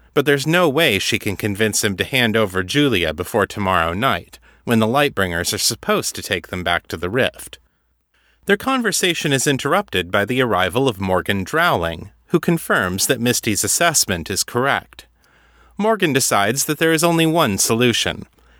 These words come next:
She and Misty will go to Kapler Tower and ensure Julia's safe return.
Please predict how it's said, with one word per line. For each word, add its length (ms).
She 400
and 180
Misty 380
will 140
go 180
to 80
Kapler 500
Tower 460
and 240
ensure 460
Julia's 480
safe 360
return. 600